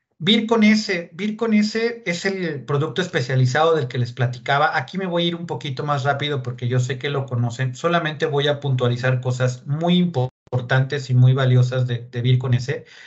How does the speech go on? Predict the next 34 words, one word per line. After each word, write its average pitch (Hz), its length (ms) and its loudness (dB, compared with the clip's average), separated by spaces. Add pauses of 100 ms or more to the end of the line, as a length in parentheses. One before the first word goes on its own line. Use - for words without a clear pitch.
(160)
De 151 120 2
entrada, 180 280 4
entender 170 360 2
que 160 100 -6
Virkon 175 340 -2
S 165 220 -6
no 165 180 -4
tiene 180 300 -2
que 143 80 -4
entrar 139 260 2
a 147 60 2
un 143 100 -4
programa 127 420 4
de 123 120 6
rotación. 120 680 -4 (540)
¿Por 160 220 2
qué 202 120 2
no 214 120 4
tiene 208 260 0
que 175 80 -4
entrar 156 300 0
a 170 40 -2
un 170 60 -8
programa 151 400 -2
de 147 80 0
rotación? 123 640 -2 (720)
Todos 220 300 4
estos 208 240 -6
son 185 160 -4
los 180 160 -2
elementos 143 540 -2
de 131 100 2
Virkon 131 380 0
S, - 280 -2